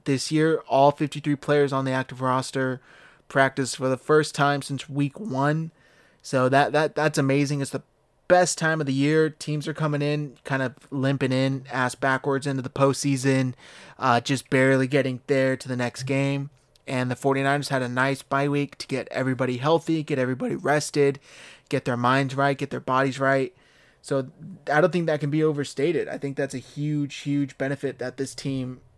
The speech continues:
earned, um, with that win in Seattle. But I'm gonna agree with you there. Injuries had to have been by far the biggest hurdle that this team, uh, overcame this year. Now, Anthony,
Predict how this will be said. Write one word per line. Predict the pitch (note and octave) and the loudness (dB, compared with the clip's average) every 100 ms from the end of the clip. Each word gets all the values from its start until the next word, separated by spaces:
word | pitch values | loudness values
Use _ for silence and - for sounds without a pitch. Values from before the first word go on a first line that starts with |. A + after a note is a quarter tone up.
| _ _ _ - | _ _ _ -6
earned, | C#3+ A3 F#3+ - - - | -2 0 -2 -8 -20 -8
um, | C3 B2 A#2+ | -4 -2 -2
with | B2 B2+ | -4 -4
that | C3 A#2 | -4 -4
win | C3 C3+ | -2 -2
in | C3+ B2+ | -4 -6
Seattle. | - B2+ C#3+ C3+ A2 - _ - - - _ | -8 -4 -4 -4 -6 -14 _ -20 -20 -20 _
But | B2+ B2 | -4 -2
I'm | G2+ C#3+ | -2 0
gonna | D#3 | 2
agree | E3+ D#3+ | 4 4
with | D3 | 2
you | C3+ | 2
there. | C#3 A#2+ | 2 0
Injuries | B2+ C#3+ C#3+ C#3+ C3 - | -2 -2 0 0 -2 -8
had | B2+ C#3 C#3+ | -6 -2 -2
to | C3 | -2
have | C3 B2 | -4 -2
been | C3+ B2+ - - - | -4 -4 -8 -16 -6
by | A2 - | -6 -6
far | - C3+ A#2+ A2 A2 - _ _ - | -4 -2 0 -2 -6 -14 _ _ -10
the | B2+ | -4
biggest | D3 B2+ C3 | -2 -2 -6
hurdle | C3 B2 A#2 | -6 -6 -6
that | A#2 A#2 | -8 -10
this | C#3+ - | -14 -14
team, | C3+ A#2 - - _ _ _ _ | -14 -14 -16 -20 _ _ _ _
uh, | A#1+ - - - _ - | -14 -12 -12 -18 _ -10
overcame | - - - B2 A#2+ | -8 -8 -10 -10 -10
this | - - | -12 -12
year. | - - _ _ _ - _ _ - | -12 -14 _ _ _ -20 _ _ -2
Now, | C#3 C3+ | 0 2
Anthony, | D3+ D3 D#3 C#3+ | 0 -2 -4 -6